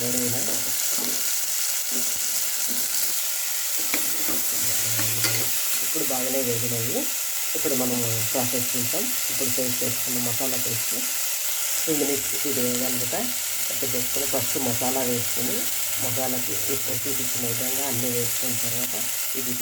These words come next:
పప్పు, పప్పు పక్కన పెట్టుకొని ఇలా ప్రాసెస్ అంతా రెడీ అయిన తర్వాత ఇప్పుడు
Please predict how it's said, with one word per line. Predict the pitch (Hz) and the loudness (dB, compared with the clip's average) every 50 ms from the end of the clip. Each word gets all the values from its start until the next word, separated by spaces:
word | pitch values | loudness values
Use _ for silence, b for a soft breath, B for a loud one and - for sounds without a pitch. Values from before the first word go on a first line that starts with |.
| 120 123 - | -2 -2 -2
పప్పు, | 135 127 - - - 110 - - - - - - - - - | -2 -2 -2 -2 -2 -2 -2 -2 -2 -2 -2 -2 -2 -2 0
పప్పు | 131 120 123 - 139 131 120 117 113 - - - | 0 0 0 0 0 0 2 2 0 0 0 0
పక్కన | 131 120 - 127 120 117 120 | 0 0 0 0 0 0 0
పెట్టుకొని | 120 - - - 127 127 135 180 220 - - - - - - | 0 0 0 0 0 0 0 0 0 -2 -2 -2 -2 0 0
ఇలా | 127 131 - - | 0 0 0 0
ప్రాసెస్ | 127 123 117 110 - 131 120 - 117 117 | 0 0 0 0 0 0 0 0 0 0
అంతా | 113 113 135 127 123 | 0 0 -2 -2 -2
రెడీ | 117 113 120 120 | -2 0 0 0
అయిన | 117 113 113 117 | 0 0 0 0
తర్వాత | 120 117 113 120 120 117 117 113 110 - - - - - - - - - - - - - - - - - - 165 | 0 0 0 0 0 0 0 0 0 0 0 0 0 0 0 0 0 0 0 0 0 0 0 0 0 0 0 0
ఇప్పుడు | 151 147 135 120 | 0 0 0 0